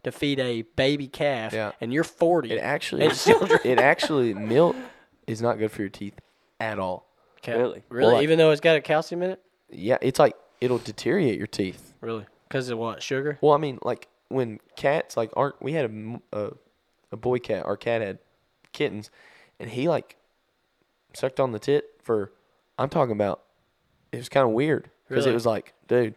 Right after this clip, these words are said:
Speaker 1: He was grown?
Speaker 2: Yeah,
Speaker 3: It's like
Speaker 2: get
Speaker 3: that
Speaker 2: off of your mom.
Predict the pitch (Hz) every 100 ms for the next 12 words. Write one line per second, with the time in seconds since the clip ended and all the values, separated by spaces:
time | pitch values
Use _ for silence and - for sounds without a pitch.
0 | - 160 139 127 139 151 160 247 143 151
1 | 175 180 165 151 139 160 - - 131 120
2 | 120 139 143